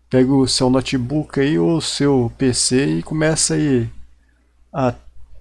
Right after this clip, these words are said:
tentar aí editar alguns vídeos no, no computador aí, pra passar pra galera aí, pros amigos, ou até mesmo pra você tá apresentando aí pra sua família aí.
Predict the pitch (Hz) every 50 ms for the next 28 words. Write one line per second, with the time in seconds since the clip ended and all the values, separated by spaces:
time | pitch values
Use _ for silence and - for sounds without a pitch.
0 | - - - 185 190 180 - - 170 165 160 147 135 131 123 131 123 - 131 131
1 | 123 131 135 127 110 101 113 127 123 127 127 110 113 127 123 120 113 117 120 -
2 | 127 123 120 - - 127 123 120 120 120 123 127 127 127 123 123 135 151 - -
3 | 165 156 - 165 156 - 156 139 - 139 131 127 131 123 120 120 123 131 123 120
4 | 120 127 143 156 - - 131 120 127 123 117 113 117 127 151 160 151 139 120 127
5 | 143 156 160 151 - 160 151 143 151 151 160 160 - - 175 165 151 127 120 123
6 | 120 - - - - - - - - - - - - - - - - - - -
7 | - 120 120 - 131 120 117 127 117 117 131 127 120 120 123 - 127 120 - -
8 | 131 127 120 - - 131 117 117 120 123 123 123 120 117 120 131 170 175